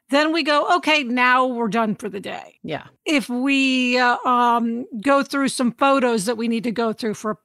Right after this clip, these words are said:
Speaker 1: a, a upcoming pitch, then we feel better. So if you have to spend half an hour really doing something actually productive and then say, "Okay, now it's downtime," if, like us, you need that little bit of something just to keep the guilt in check.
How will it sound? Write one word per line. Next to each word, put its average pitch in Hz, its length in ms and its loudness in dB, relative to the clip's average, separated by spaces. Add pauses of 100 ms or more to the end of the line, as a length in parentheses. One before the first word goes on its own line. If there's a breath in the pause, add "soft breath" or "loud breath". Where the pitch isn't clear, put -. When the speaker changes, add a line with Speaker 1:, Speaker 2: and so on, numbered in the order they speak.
(140)
Speaker 1:
a, 240 80 -6
a 190 120 -10
upcoming 233 480 -4
pitch, - 500 -2 (480 loud breath)
then 285 300 2
we 277 120 2
feel 240 220 0
better. 214 400 -2
So 277 360 2
if 311 180 -6
you 277 120 2
have 359 420 2
to 247 480 0 (420 loud breath)
spend 277 320 0
half 294 400 2
an 285 100 0
hour 240 380 2
really 269 360 2
doing 294 400 2
something 220 380 -4
actually 254 500 -2
productive 226 520 -2
and 220 220 -4
then 247 180 0
say, 226 580 -2
"Okay, 240 260 0
now 240 300 2
it's - 180 -4
downtime," 214 880 0
if, - 220 -6
like 233 300 0
us, 247 400 0
you 214 100 -2
need 226 240 0
that 214 200 -4
little 254 360 0
bit 226 140 0
of 208 120 -2
something 214 580 -4
just - 320 -6
to 208 200 -6 (100)
keep - 320 -4
the 220 80 -4
guilt 202 380 -6
in 233 100 -10
check. - 400 -14